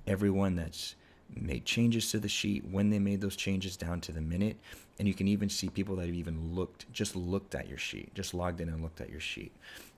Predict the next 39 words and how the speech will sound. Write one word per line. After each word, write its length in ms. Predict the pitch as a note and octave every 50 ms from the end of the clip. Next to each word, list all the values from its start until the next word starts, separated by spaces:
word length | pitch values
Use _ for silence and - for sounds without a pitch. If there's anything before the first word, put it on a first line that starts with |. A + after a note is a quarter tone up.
| - -
And 140 | G2 F#2+ E2
so 160 | - F2 F2
this 180 | F#2 G2+ - -
is 80 | F#2 E2+
really 340 | F2 F#2 G2+ G#2 G2+ F#2+
good 200 | E2+ - F#2 F2
for 100 | - -
financials 580 | F#2 - - E2 D#2+ D#2+ E2+ E2 - E2+ E2 E2
and 140 | E2 D#2+ D#2
reporting, 560 | D2+ - - - E2+ E2+ F2+ G#2 A2+ B2 - -
even 260 | G#2 G2 F2+ F#2 F2+
for 140 | - - E2
tax 320 | - - F#2 F2 F2 - -
purposes. 520 | - G2 F2+ - - - - A2 G#2 -
Companies 540 | - - G2+ - - F#2+ F#2 F2+ F2 E2 - - - - - - -
love 160 | F#2 F#2+ F#2+
Smartsheet 640 | F2+ - - - F#2 F2+ - - - - F2+ - -
for 160 | - F2+ E2+
this 360 | E2 F2+ F2+ F2 - - -
reason 380 | - F#2+ F2+ F2 E2+ E2+ E2+ E2
right 140 | E2 - F2
here, 120 | F2 E2+
because 480 | D#2+ - D#2+ - - F#2 E2+ E2 E2 -
it 120 | F2+ F2+ - G2+
really 240 | F#2+ F#2 F#2 F#2 F#2
does 360 | E2+ E2 F2 F2 F2 E2+ E2+ -
a 100 | F2 E2+
very 440 | D#2+ E2+ F2+ F2+ F2+ F#2 F2+ F2+ F2
nice, 360 | E2+ E2+ F2 F2 E2+ - - -
clean-cut 680 | - - - F#2 F2 F2 F2 F2 - - - F2 - D#2+
job 360 | - - E2+ E2+ F2+ G2 - - - - - - -
of 80 | - F#2
a 60 | F2+
snapshot 600 | - - - F#2 F2+ - - - - F2 F2 E2+
of 140 | E2 - - -
everything 580 | F#2 F2+ F#2+ F#2 F#2 - - F#2 F2+ F#2 F2+ - -
at 160 | - F2+ F2
all 160 | F2+ F2 F#2+ F#2+
times 540 | - - F#2+ F2+ F2 F2 E2+ E2+ - -